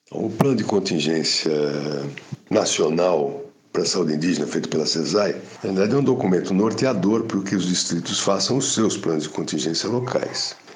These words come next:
Esse plano nacional segue, é, exatamente o que, a, o que diz o Plano Nacional de Enfrentamento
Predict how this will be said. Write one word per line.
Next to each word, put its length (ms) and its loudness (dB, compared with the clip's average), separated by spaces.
Esse 360 2
plano 320 4
nacional 800 2
segue, 800 2
é, 680 -2
exatamente 840 2
o 80 -2
que, 340 -4
a, 280 0
o 100 0
que 600 -4
diz 180 0
o 80 -2
Plano 300 2
Nacional 560 2
de 60 0
Enfrentamento 760 0